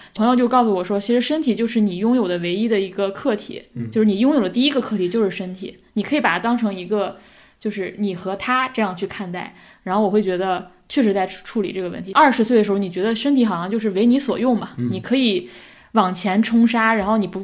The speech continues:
Speaker 1: 不必顾念他的状态。然后我觉得三十岁的时候，你是不得不，而且也应该。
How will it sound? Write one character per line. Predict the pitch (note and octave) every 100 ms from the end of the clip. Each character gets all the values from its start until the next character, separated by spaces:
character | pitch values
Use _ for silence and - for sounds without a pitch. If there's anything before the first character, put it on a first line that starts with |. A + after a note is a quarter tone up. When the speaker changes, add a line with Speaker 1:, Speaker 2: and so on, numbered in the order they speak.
| -
Speaker 1:
不 | G3+
必 | B3 C#4+
顾 | C#4+ B3+
念 | G#3+ F3+
他 | F3 F#3+
的 | F#3
状 | G#3 F3+
态。 | F3 F3
然 | F3 F3
后 | A3 G#3
我 | F#3+
觉 |
得 | G#3
三 | G#3+ D4+
十 | C4+
岁 | B3+
的 | G#3+
时 | G#3+
候， | G3+
你 | F3
是 | F3+ G#3 - - - -
不 | G#4 A#3
得 | F3+ F3
不， | G#3 A#3 G#3 - - -
而 | A3+
且 | C#4 A#3
也 | F#3
应 | F#3 A#3+
该。 | B3+ C4+